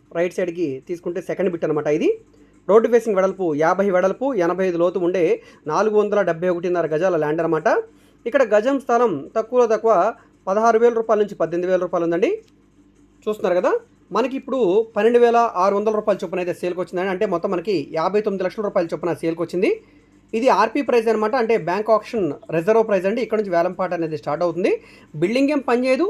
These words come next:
ల్యాండ్ కాస్ట్ కింద సేల్కి వచ్చిందండి. So, బిల్డింగ్ అయితే ఓల్డ్ బిల్డింగే, బిల్డింగ్ అనేది వాల్యుయేషన్ లేదు,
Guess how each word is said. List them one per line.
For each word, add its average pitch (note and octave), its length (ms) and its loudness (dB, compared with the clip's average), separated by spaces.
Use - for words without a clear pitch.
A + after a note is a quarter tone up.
ల్యాండ్ G#3+ 240 0
కాస్ట్ A#3 220 -4
కింద A3+ 240 2
సేల్కి G3 240 -2
వచ్చిందండి. G#3+ 340 0
So, - 60 -16
బిల్డింగ్ G#3+ 280 4
అయితే A3 100 6
ఓల్డ్ G#3+ 200 2
బిల్డింగే, G#3 300 4
బిల్డింగ్ G3+ 280 0
అనేది F#3+ 200 -2
వాల్యుయేషన్ F#3 440 0
లేదు, G3 140 0